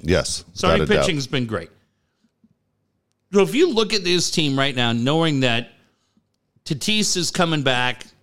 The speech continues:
Speaker 2: probably in a month.
Speaker 1: Maybe.
Speaker 2: End of June.
Speaker 1: Okay.
Speaker 2: I, I'm not, I know there's people that are optimistic that it's early. I think it's end of June. But you got Tatis coming back. That's exciting.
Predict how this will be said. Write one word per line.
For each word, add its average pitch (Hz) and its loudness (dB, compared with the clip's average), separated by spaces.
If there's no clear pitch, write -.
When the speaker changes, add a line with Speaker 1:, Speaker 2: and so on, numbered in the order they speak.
Speaker 2:
probably 180 0
in 127 0
a 113 -2
month. 104 -2
Speaker 1:
Maybe. 98 2
Speaker 2:
End 196 2
of 107 2
June. 87 -6
Speaker 1:
Okay. 80 2
Speaker 2:
I, 139 -4
I'm 147 0
not, 135 2
I 135 -2
know 139 2
there's 120 0
people 110 -2
that 110 0
are 110 -2
optimistic 107 -2
that 101 -2
it's 95 -14
early. 98 -6
I 127 -4
think 131 -4
it's 110 -8
end 135 -2
of 127 -2
June. 87 -6
But 175 0
you 196 -2
got 262 -2
Tatis 143 -4
coming 110 -2
back. - -14
That's 156 -2
exciting. 101 -2